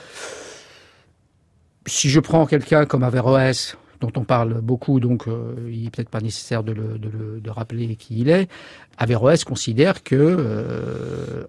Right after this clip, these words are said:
ont accès aux, aux versets équivoques, aux versets, euh, difficiles à comprendre, Dieu, mais aussi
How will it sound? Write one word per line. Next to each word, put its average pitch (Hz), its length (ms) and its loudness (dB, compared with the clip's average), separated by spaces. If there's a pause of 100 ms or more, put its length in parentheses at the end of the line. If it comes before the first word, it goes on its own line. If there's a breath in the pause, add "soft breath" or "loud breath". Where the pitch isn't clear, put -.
ont 143 140 6
accès 139 580 2
aux, 120 80 -6 (340)
aux 117 140 -4
versets 123 580 -2
équivoques, 139 680 -4 (720 soft breath)
aux 135 80 -14
versets, 117 600 -2
euh, 110 220 -8 (960)
difficiles 123 440 -4
à 110 40 -2
comprendre, 170 720 0 (880 soft breath)
Dieu, 214 540 2 (160)
mais 139 160 8
aussi 247 460 4